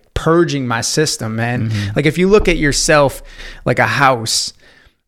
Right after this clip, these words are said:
Speaker 1: your body, your soul, your heart is like a house. And, like, that house needs maintenance. It needs to be cleaned. It needs to be purged, especially, like,
Speaker 2: Constantly.
Speaker 1: you know, if you're in this, if you're in this life, there's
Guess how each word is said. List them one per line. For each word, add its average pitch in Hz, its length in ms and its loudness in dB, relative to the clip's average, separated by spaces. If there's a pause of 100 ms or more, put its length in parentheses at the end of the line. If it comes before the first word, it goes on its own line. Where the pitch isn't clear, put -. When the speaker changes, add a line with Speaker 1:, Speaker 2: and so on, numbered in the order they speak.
(360)
Speaker 1:
your 123 140 2
body, 131 400 4
your 113 160 -2
soul, 131 360 0
your 113 140 -2
heart 127 400 2
is 127 160 -2
like 117 140 0
a 104 40 0
house. 117 540 0
And, 123 100 0
like, 117 220 -2
that 151 280 4
house 147 460 0
needs 127 260 -4
maintenance. 123 420 -2
It 117 60 -2
needs 123 200 0
to 117 80 -2
be 117 100 -2
cleaned. 143 420 -2
It 123 40 -2
needs 120 220 -2
to 120 60 -2
be 117 120 -4
purged, 127 480 0
especially, 151 460 0
like, 127 220 -2 (200)
Speaker 2:
Constantly. 117 560 -2
Speaker 1:
you 147 100 -2
know, 123 220 2
if 135 220 -2
you're 220 120 4
in 160 120 0
this, 135 260 -2
if 135 180 -4
you're 175 120 4
in 151 80 0
this 131 180 -2
life, 110 300 -2
there's 120 400 -2